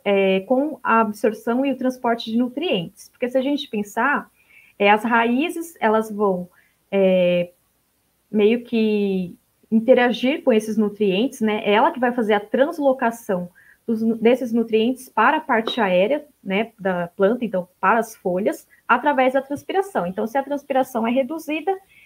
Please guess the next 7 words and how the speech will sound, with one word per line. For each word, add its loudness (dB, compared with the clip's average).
esse, 0
é, 2
esse -6
transporte 0
de -2
nutrientes 0
também 0